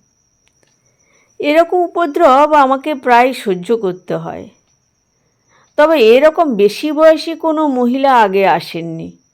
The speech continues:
ভদ্রমহিলার বিয়ে হয়েছে চল্লিশ বছর আগে,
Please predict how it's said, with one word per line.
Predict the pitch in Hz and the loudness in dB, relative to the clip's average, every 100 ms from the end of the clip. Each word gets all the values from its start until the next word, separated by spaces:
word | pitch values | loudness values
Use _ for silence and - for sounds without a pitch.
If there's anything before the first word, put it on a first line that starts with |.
| _ _ _ _ _ _ _ _ _ _ _ _ - | _ _ _ _ _ _ _ _ _ _ _ _ -10
ভদ্রমহিলার | 170 240 233 302 302 311 285 | -2 -2 0 -2 0 2 0
বিয়ে | 185 233 302 | -2 -4 -2
হয়েছে | 302 320 311 311 | 0 -2 -4 -8
চল্লিশ | - 254 254 247 277 233 | -4 -4 -2 -4 -6 -2
বছর | 233 226 233 | -2 -2 -2
আগে, | 214 190 175 165 165 | -2 -2 -4 -8 -12